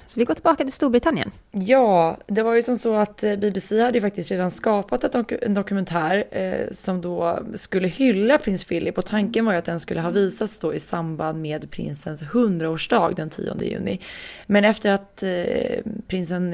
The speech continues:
Speaker 2: gick bort då den nionde april så fick de göra om dokumentären något.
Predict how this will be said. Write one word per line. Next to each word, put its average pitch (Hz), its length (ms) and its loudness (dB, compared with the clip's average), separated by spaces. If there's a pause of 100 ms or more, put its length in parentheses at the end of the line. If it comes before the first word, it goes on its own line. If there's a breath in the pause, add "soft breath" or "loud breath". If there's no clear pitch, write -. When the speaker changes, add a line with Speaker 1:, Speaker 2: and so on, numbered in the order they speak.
Speaker 2:
gick 190 180 0
bort 254 280 0
då 190 120 0
den 180 160 -2
nionde 170 300 -2
april 233 340 2
så 214 120 0
fick 190 180 -2
de 185 140 2
göra 185 180 4
om 269 180 2
dokumentären 175 800 -2 (380 loud breath)
något. 151 640 2